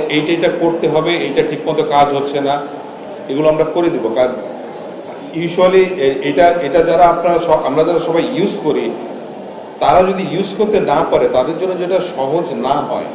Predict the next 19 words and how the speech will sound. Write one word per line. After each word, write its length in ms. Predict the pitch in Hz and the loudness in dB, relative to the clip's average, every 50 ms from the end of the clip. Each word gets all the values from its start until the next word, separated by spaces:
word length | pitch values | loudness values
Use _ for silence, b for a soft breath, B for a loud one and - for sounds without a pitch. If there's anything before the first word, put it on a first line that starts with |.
| - - - - - - | -12 -12 -14 -12 -8 -4
তাহলে 180 | 131 139 151 | -2 0 0
এটা 120 | 151 175 160 | 0 0 0
কোনো 180 | 160 165 160 | 0 -2 -2
লাভ 200 | 147 135 127 127 | -2 -2 -2 -2
হবে 140 | 117 - - | -4 -6 -6
না। 120 | - - - - - - - - - - - - - - - - - - - | -8 -8 -10 -12 -12 -12 -14 -14 -14 -14 -16 -16 -14 -14 -14 -14 -12 -6 -2
কাজে 140 | 156 160 156 | 0 0 0
সোজা 220 | - - 165 185 | 0 0 0 2
কথা 200 | 180 180 180 185 | 2 2 4 2
হচ্ছে 200 | 175 175 - 185 | 2 2 0 -2
যে 200 | 175 180 196 190 175 - - - - - - - - - | -2 -2 -2 -2 -2 -4 -8 -10 -10 -12 -12 -12 -10 -10
it 60 | - | -6
has 160 | 156 185 202 | -4 -4 -4
to 120 | - - 175 | -4 -2 0
work 220 | 156 160 156 - - | 2 2 2 2 2
for 80 | - 143 | 2 2
all 180 | 135 127 120 107 | 4 4 4 2
of 40 | - - - | 0 -2 -6
us। 80 | - | -8